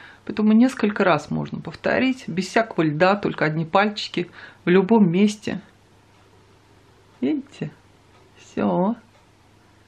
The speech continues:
Сдувается. М? Прикольно?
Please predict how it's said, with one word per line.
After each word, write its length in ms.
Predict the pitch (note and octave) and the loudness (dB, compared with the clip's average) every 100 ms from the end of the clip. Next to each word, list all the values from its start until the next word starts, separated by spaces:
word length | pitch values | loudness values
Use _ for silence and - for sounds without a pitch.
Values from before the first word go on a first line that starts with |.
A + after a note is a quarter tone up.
| _ - | _ -10
Сдувается. 1000 | F3 F3+ A3+ B3+ E3+ A#2+ A#2 - - C#3 - _ _ _ _ _ _ _ _ _ _ _ _ _ _ - - - - - - | -6 0 2 4 4 2 -4 -12 -16 -16 -18 _ _ _ _ _ _ _ _ _ _ _ _ _ _ -20 -20 -20 -20 -20 -4
М? 200 | C4+ G4 - _ _ - _ _ _ _ _ - - | -2 -2 -8 _ _ -20 _ _ _ _ _ -20 -14
Прикольно? 640 | - F3+ - C4 E4+ G#3 | -8 -4 0 2 2 0